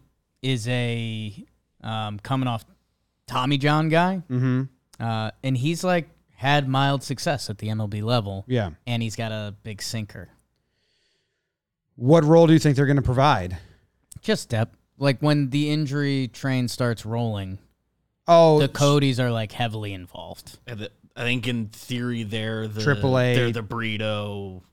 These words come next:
Speaker 3: Vasquez replacements.
Speaker 1: Like, if you're, whatever innings
Speaker 3: Less
Speaker 1: you're
Speaker 3: prospect
Speaker 1: missing
Speaker 3: shine, but
Speaker 1: from last year's Yankees, like, Cody, Codyville.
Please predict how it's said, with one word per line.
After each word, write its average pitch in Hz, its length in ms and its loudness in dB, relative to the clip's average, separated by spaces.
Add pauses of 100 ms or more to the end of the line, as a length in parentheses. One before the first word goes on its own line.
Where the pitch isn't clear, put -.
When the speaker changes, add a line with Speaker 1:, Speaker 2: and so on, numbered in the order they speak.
(260)
Speaker 3:
Vasquez 98 520 -12
replacements. 90 840 -14 (120)
Speaker 1:
Like, 120 140 -8
if 110 140 -10
you're, 135 540 0
whatever 143 460 0
innings 147 280 2
Speaker 3:
Less 113 120 -4
Speaker 1:
you're 127 100 -2
Speaker 3:
prospect 123 160 0
Speaker 1:
missing 131 320 -2
Speaker 3:
shine, 82 560 -8
but 92 80 -18
Speaker 1:
from 117 200 -6
last 117 380 -4
year's 117 380 -6
Yankees, 120 720 -6 (200)
like, 104 160 -8 (420)
Cody, 110 540 -4
Codyville. 101 560 -8